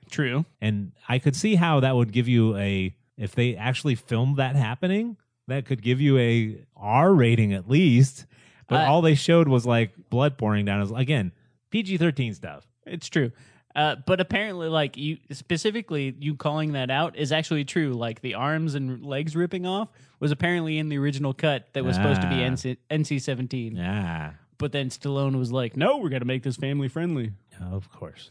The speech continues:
Speaker 2: <laughs> It's
Speaker 1: Uh,
Speaker 2: so, the priorities of Hollywood are so different.
Speaker 1: It's a weird balance. Like, w-, it's outside of our control, but,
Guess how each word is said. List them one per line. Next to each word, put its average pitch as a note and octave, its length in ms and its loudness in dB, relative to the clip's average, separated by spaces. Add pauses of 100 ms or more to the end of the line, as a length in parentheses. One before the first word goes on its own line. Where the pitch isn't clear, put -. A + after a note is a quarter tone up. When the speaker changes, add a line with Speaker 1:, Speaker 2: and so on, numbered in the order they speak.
Speaker 2:
<laughs> - 20 -14 (640)
It's B2+ 180 -2
Speaker 1:
Uh, F3+ 80 2
Speaker 2:
so, F#3 180 2
the C#3 80 -6
priorities F3 580 2
of G#2 100 -2
Hollywood C3+ 400 0
are G#2 40 0
so F#3+ 180 -2
different. B2+ 520 -4 (300)
Speaker 1:
It's C#3+ 260 -8
a C#3+ 60 -2
weird D#3+ 420 -4
balance. F3+ 520 0
Like, B2+ 380 -4
w-, C3 300 -8
it's C#3 340 -14
outside D3+ 440 -4
of D3+ 100 -2
our D3+ 140 0
control, D#3 480 -4
but, F3+ 340 -4